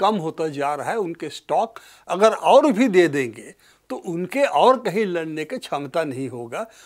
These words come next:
तो ये खतरा देख के इस वक्त अमेरिका से लेकर सबका यही चिंता है,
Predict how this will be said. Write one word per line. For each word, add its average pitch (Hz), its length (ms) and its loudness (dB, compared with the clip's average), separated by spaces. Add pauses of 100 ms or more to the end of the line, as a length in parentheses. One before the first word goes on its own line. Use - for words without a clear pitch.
(180)
तो 247 120 -4
ये 190 320 4
खतरा 196 460 -2
देख 147 400 -8
के 147 80 -8
इस 180 440 -8
वक्त 202 440 -2 (360)
अमेरिका 160 560 -4
से 165 180 -6
लेकर 147 320 -8
सबका - 520 -2 (340)
यही 165 180 2
चिंता 151 480 -2
है, 214 200 -8